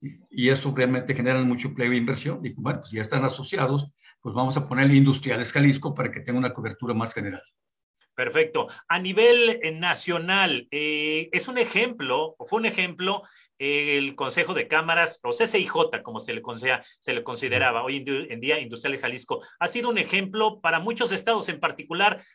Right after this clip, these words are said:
Speaker 2: para la zona centro, para este corredor automotriz que existe entre Guanajuato, Aguascalientes, San Luis Potosí, Querétaro,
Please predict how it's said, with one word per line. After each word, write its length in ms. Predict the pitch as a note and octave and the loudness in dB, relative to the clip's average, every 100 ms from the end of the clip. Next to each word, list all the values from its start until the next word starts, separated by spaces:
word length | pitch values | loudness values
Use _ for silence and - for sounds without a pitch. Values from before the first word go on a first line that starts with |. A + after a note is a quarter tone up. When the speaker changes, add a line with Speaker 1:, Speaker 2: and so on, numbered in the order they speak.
| _ | _
Speaker 2:
para 180 | E3 E3 | 2 4
la 140 | E3+ E3+ | 2 0
zona 320 | G#3+ G#3 G3 | -2 -2 -2
centro, 340 | G3 F#3+ E3 | -2 -4 -4
para 160 | D#3+ E3+ | 0 0
este 200 | E3 G3 | 0 -2
corredor 560 | E3+ C#3+ C#3+ F3+ E3+ - _ _ | 0 0 2 2 0 -6 _ _
automotriz 800 | C#3+ D#3 D#3 D#3 D3+ D#3+ F3 D3+ | -2 0 -2 -2 -2 0 0 0
que 80 | D3 | -4
existe 680 | - E3 C#3+ - E3+ D#3+ B2+ | -4 -6 -8 0 0 2 -2
entre 500 | A#2+ A2+ B2 A#2+ - _ _ | -8 -2 0 0 -2 _ _
Guanajuato, 960 | C3+ D#3+ C#3 A#2 C3+ C#3 C#3 - D#3 | 2 2 4 -2 2 4 4 0 -2
Aguascalientes, 840 | C3 A#2+ B2 - A#2 A#2 C3+ C#3 - | 0 0 -2 0 -2 -2 -4 -6 -4
San 140 | A#2 | -4
Luis 140 | C3 - | -6 -10
Potosí, 400 | C3+ - C#3+ C#3 | -12 -10 -10 -4
Querétaro, 500 | C3+ C#3+ D#3+ E3 | -4 0 2 2